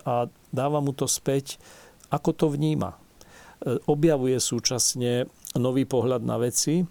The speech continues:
pretože my máme vychodené schémy. My sa radi pozeráme určitým spôsobom, ako nás to naučili doma, ako som si to zvykol v škole, čo mi pomáhalo v živote.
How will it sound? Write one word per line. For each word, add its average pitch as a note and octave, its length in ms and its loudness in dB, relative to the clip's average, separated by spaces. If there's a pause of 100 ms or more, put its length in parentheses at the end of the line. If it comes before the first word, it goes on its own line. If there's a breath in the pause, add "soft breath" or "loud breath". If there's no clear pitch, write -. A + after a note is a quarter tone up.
(360 loud breath)
pretože B2 400 -2
my C3 160 0
máme C3+ 240 0
vychodené G#2+ 560 -2
schémy. G2+ 400 -2
My A#2 80 -4
sa C3+ 240 -2
radi B2+ 160 -2
pozeráme A#2+ 560 -2
určitým A2 480 -2
spôsobom, G2 640 -6
ako A#2+ 240 -2
nás G#2 160 -4
to - 80 -4
naučili G2+ 480 -2
doma, A#2+ 400 -2
ako G#2+ 160 -6
som G#2 240 -4
si - 80 -4
to G#2 160 -4
zvykol G2 400 -4
v - 80 -4
škole, C3+ 300 0 (420 loud breath)
čo - 160 0
mi A#2 160 -2
pomáhalo B2+ 560 0
v A#2 160 -2
živote. B2 300 0